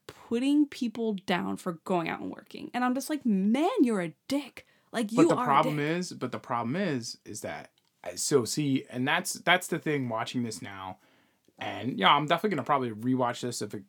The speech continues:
Speaker 2: pops up on any sort of T V or streaming things for free or whatever,
Speaker 1: We
Speaker 2: but
Speaker 1: should have bought it.
Speaker 2: Well,
Speaker 1: 'Cause
Speaker 2: I
Speaker 1: I do wanna watch it again.
Speaker 2: Spoiler alert, we're go-, we're gonna be going to look for it on V H S 'cause I've already,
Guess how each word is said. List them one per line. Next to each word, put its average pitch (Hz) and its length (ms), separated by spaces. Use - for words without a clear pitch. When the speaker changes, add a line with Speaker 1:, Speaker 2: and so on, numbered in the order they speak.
Speaker 2:
pops - 260
up 120 120
on 110 100
any 104 120
sort 104 180
of 104 60
T 151 160
V 160 240
or 120 100
streaming 139 380
things 135 200
for 139 100
free 143 240
or 139 60
whatever, 135 340
Speaker 1:
We 131 100
Speaker 2:
but 123 100
Speaker 1:
should - 120
have 151 120
bought - 240
it. - 160
Speaker 2:
Well, - 140
Speaker 1:
'Cause 214 200
Speaker 2:
I 214 180
Speaker 1:
I 220 40
do 185 280
wanna - 160
watch - 220
it - 80
again. - 160
Speaker 2:
Spoiler 165 440
alert, 117 320
we're 160 140
go-, 151 140
we're 156 100
gonna 170 140
be 156 80
going 147 180
to 135 80
look 135 180
for 135 220
it 120 40
on 110 100
V 113 160
H 104 140
S 104 200
'cause - 140
I've 113 120
already, 127 400